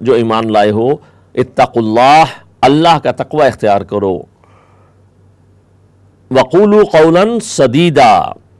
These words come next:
और बात कहा करो साफ, सीधी, सच्ची और खरी। अब ये जो आयत हैं, ये दो आयत सेवेंटी and सेवेंटी वन, ये नबी करीम सल्लल्लाहु अलैहि वसल्लम का जो निकाह के लिए जो, जो तीन मकामात से आप आयत तिलावत करते थे, उस इंतखाब में शामिल हैं,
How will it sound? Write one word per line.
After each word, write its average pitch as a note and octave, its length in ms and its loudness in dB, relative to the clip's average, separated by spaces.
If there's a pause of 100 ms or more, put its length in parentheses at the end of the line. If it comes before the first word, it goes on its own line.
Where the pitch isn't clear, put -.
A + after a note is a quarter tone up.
(140)
और G#2+ 120 0
बात D3 440 2
कहा D3+ 280 0
करो F#3+ 460 0
साफ, D#3+ 540 0
सीधी, D#3 460 -10
सच्ची F#3 460 -8
और C3+ 140 0
खरी। G#2+ 400 -6 (680)
अब F#2+ 140 -4
ये D#3 160 0
जो E3 120 0
आयत C#3 460 0
हैं, B2+ 440 -4
ये A2+ 140 -4
दो A#2+ 140 0
आयत A#2+ 360 2
सेवेंटी A#2 440 -6
and G#2+ 120 -6
सेवेंटी G#2 340 -8
वन, C#3+ 280 -6 (400)
ये B2 140 -6
नबी B2 220 -6
करीम D3 280 -8
सल्लल्लाहु A#2 480 -4
अलैहि A2 120 -8
वसल्लम A#2 400 -8
का G#2+ 200 -8
जो G#2 160 -8
निकाह G2 420 -6
के A#2+ 160 -10
लिए G#2+ 360 -6
जो, F2+ 200 -16
जो F2+ 260 -14
तीन C#3 320 -8
मकामात A2 500 -8
से - 100 -12
आप G2 180 -8
आयत F#2+ 320 -4
तिलावत F2+ 360 -10
करते G2+ 320 -12
थे, G2 220 -12 (460)
उस C#3 160 -8
इंतखाब A#2+ 500 -4
में B2 140 -6
शामिल G2+ 400 -6
हैं, F2+ 240 -10